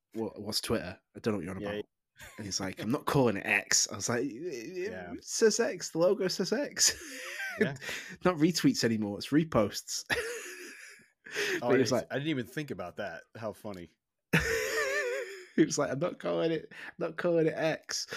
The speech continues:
Speaker 1: I was like, "Oh, that's a shame." Um,
Speaker 2: So what, like, what do you say instead of, "I'm tweeting something out"? You can't say, "I'm Xing it." Like, what?
Speaker 1: Wasn't
Speaker 2: <laughs> How does that
Speaker 1: wasn't
Speaker 2: work?
Speaker 1: it,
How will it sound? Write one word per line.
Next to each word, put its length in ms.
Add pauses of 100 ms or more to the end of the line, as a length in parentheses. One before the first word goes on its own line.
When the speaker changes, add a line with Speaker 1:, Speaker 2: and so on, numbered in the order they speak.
(280)
Speaker 1:
I 60
was 80
like, 100
"Oh, 420
that's 220
a 40
shame." 340 (200)
Um, 360
Speaker 2:
So 80
what, 220
like, 120
what 120
do 60
you 80
say 220
instead 300
of, 80
"I'm 140
tweeting 440
something 340
out"? 340
You 80
can't 200
say, 120
"I'm 100
Xing 360
it." 140 (160)
Like, 200
what? 100
Speaker 1:
Wasn't 280
Speaker 2:
<laughs> 140
How 60
does 180
that 160
Speaker 1:
wasn't 220
Speaker 2:
work? 0
Speaker 1:
it, 180